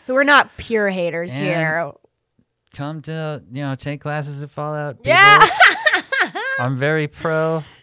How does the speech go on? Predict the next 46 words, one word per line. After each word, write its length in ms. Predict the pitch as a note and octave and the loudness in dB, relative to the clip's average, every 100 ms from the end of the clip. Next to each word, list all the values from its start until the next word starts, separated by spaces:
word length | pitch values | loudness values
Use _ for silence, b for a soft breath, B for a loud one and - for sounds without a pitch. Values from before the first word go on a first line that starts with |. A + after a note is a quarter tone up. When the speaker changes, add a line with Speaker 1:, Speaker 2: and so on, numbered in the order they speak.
| - | -10
Speaker 2:
the 140 | C3+ | -4
entire 500 | C3+ - C#3 D#3 C#3 | -4 -4 -4 -2 -2
economy 420 | B2 D3+ C#3+ G2+ | -2 -2 -2 -2
of 120 | F2 | -4
it. 100 | E2 D#2+ | -6 -2
Speaker 1:
Absolutely. 800 | C#4 D#4 - F#4+ D5 E5 D5 A#3+ | 0 0 -6 -2 0 0 -2 -4
Speaker 2:
It's 120 | G3+ | -4
just 160 | B3 B3+ | -2 0
Speaker 1:
Go 60 | |
Speaker 2:
not 120 | D3+ | 0
a 40 | D3+ | -2
Speaker 1:
take, 240 | C#4+ - _ _ | -4 -6 _ _
if 120 | _ | _
you're 60 | C3+ | -6
Speaker 2:
regular 200 | C#3+ F3+ F#3 | -4 -4 -4
Speaker 1:
in 80 | E3+ | -6
New 60 | C#4 | -8
Speaker 2:
thing. 80 | C#4+ | -6
Speaker 1:
York 160 | D4 | -8
City, 300 | C#4+ D#4 D#4 | -8 -10 -10
take 220 | D#4 D4+ | -10 -12
'em 120 | C#4+ C4+ | -8 -8
at 200 | C4+ A#3 | -8 -8
Brooklyn 300 | C#4 C#4+ C4+ | -12 -10 -10
Comedy 320 | C4+ C#4 C#4+ | -6 -6 -6
Collective. 600 | - D#3 D3+ _ D#3+ E3+ E3+ _ _ _ | -12 -10 -12 _ -12 -12 -18 _ _ _
Speaker 2:
Well, 80 | G#3 | -4
and 100 | B3 | -4
I 60 | |
try 180 | - A#3 | -4 -6
to 80 | F#3+ | -6
be, 360 | D#3 C#3+ B2+ - | -6 -8 -8 -10
you 120 | C#3+ | -6
know, 320 | B2+ G2 F#2+ G2 _ _ _ _ _ | -4 -2 -4 -8 _ _ _ _ _
e-, 80 | A#2 _ _ | -14 _ _
e-, 100 | G#2 - _ | -16 -16 _
equanimous 1040 | G#2+ - _ G#2+ G2+ B2 F3 F#3+ _ _ _ - | -18 -16 _ -12 -10 -10 -14 -18 _ _ _ -16
about 400 | F#2+ G2+ G2+ A2 | -10 -8 -8 -8
even 240 | G#2 F#2 | -10 -10
stand-up, 420 | - E3+ D3 E2+ | -10 -8 -6 -8
whereas 260 | F#2 F2+ F#2+ | -6 -8 -8
I 120 | G#2 | -10
used 320 | A2+ A2 A2+ - | -8 -6 -8 -10
to 60 | |
be 120 | G2 | -8
like, 180 | F2+ E2+ | -8 -10